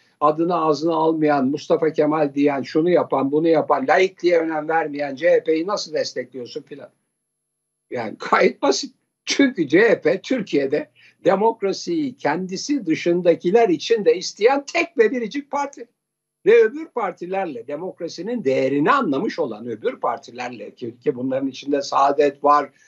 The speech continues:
H D P var, tabii ki İyi Parti var, demokrasi için kuruldu. İyi Parti,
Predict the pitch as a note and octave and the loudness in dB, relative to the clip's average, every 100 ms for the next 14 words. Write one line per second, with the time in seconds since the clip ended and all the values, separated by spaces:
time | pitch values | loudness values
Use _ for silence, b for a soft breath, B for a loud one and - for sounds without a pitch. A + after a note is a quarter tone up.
0 | b - D3 D3 C#3+ - D3 C#3+ D3 C#3+ | b -6 -4 -2 -2 0 0 2 2 0
1 | B2+ _ - F#3+ C4 G#3+ - D3+ C#3 C#3 | -4 _ -2 0 0 -4 -6 -6 -4 -4
2 | C3+ A#2 - A#2 G#2+ G2+ B2 B2+ B2+ B2 | -4 -8 -8 -10 -10 -4 -4 -4 -4 -6
3 | A#2+ G3+ D3+ A#2+ - A#2+ G2+ G2 A2+ A2+ | -4 -6 -6 -10 -8 -6 -6 -8 -8 -2
4 | D3+ - B2+ - A#3 E4 | 0 0 -2 2 0 0